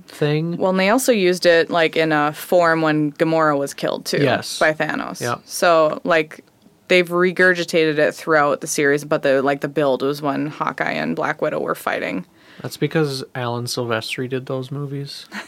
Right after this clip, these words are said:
Speaker 2: <laughs>
Speaker 1: And
Speaker 2: And
Speaker 1: he's awesome.
Speaker 2: so that one was really good. That one was actually fantastic. So I have that one, and I also loved, um, I can't remember the second <laughs> Thor movie's name right now.
Speaker 1: Dark World?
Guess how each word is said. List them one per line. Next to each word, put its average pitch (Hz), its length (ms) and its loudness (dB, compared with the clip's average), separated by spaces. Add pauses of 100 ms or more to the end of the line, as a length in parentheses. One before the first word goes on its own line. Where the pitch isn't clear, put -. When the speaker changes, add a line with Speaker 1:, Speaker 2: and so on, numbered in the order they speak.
Speaker 2:
<laughs> - 800 -8
Speaker 1:
And 113 320 -8
Speaker 2:
And - 120 -2
Speaker 1:
he's 113 120 -4
awesome. 104 400 -6
Speaker 2:
so 208 220 2
that 202 240 2
one 294 180 2
was 247 180 2
really 185 300 2
good. 160 460 -2 (160)
That 170 200 0
one 190 140 0
was 180 160 0
actually 160 380 0
fantastic. 147 640 -2
So 160 120 0
I 151 40 2
have 170 280 2
that 175 220 2
one, 160 320 0
and 156 220 0
I 147 80 2
also 175 440 2
loved, 151 640 2 (140)
um, 143 580 -2 (440)
I 160 60 -6
can't 156 220 -4
remember 147 500 0
the 143 120 -6
second - 400 0
<laughs> - 380 2
Thor 175 220 6
movie's 160 380 0
name 147 280 0
right 143 160 2
now. 151 300 -2 (120)
Speaker 1:
Dark 131 320 -2
World? 214 380 -2